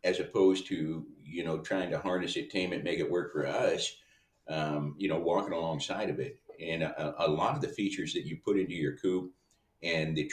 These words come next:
training that you were running these guys through, and it wasn't, like, regimented training, it was good conversations, and it was explanations of why we do things the way that we do 'em at Carolina Coops, you know, and, and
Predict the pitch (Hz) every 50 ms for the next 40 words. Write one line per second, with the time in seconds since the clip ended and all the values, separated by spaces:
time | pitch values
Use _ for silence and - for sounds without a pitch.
0 | - - - 104 104 107 123 127 120 98 82 78 78 80 87 95 87 85 82 82
1 | 90 92 95 92 87 82 80 78 - - 80 80 80 - - - 107 117 87 90
2 | - 107 107 107 - 156 196 - - - - - 120 - - 139 92 113 139 139
3 | 104 101 95 90 - - - 131 143 113 95 95 98 95 - 127 - 139 160 156
4 | - - 131 151 139 - 123 - - 151 180 - - - - 73 71 69 - -
5 | 95 - 78 73 78 - - - - 113 98 98 113 135 151 147 - - 151 147
6 | 143 - - - _ _ _ _ _ _ _ _ _ - 107 104 98 92 87 92
7 | 92 104 113 104 104 101 95 98 98 98 101 101 98 98 95 85 85 85 87 87
8 | 87 87 80 - - 78 - 104 117 98 85 - - - - - - 143 73 73
9 | 151 165 - - - 294 294 - - - - - 127 127 - 80 90 92 82 85
10 | 87 - - 92 92 95 95 -